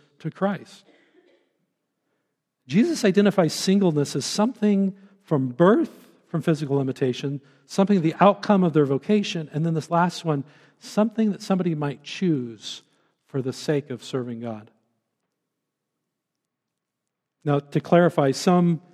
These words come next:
would choose this for a lifetime, and they would say, "I devote myself," and it's kind of that,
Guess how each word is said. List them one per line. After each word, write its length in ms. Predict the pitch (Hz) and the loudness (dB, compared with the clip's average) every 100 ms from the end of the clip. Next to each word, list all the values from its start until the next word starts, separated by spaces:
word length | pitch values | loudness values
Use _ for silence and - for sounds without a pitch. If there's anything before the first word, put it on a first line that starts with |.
| _ _ - | _ _ -4
would 140 | 151 | -2
choose 300 | - 202 196 | 2 2 4
this 220 | 165 160 | 2 0
for 140 | - 151 | 2 2
a 80 | 131 | 4
lifetime, 800 | 127 160 170 - 135 120 131 156 _ _ _ _ _ _ _ _ _ _ | 4 2 0 -4 -4 -2 -6 -10 _ _ _ _ _ _ _ _ _ _
and 80 | 139 | -4
they 60 | 135 | -2
would 140 | 135 | -2
say, 120 | 156 | -2
"I 100 | 143 | 0
devote 440 | 127 135 123 156 147 | 0 0 2 0 0
myself," 560 | 147 - 151 156 143 - | -6 -2 -2 -2 -8 -12
and 160 | 123 | -10
it's 180 | 123 - | -10 -14
kind 240 | - 139 135 | -6 -4 -2
of 80 | |
that, 300 | 127 131 117 | -2 -4 -6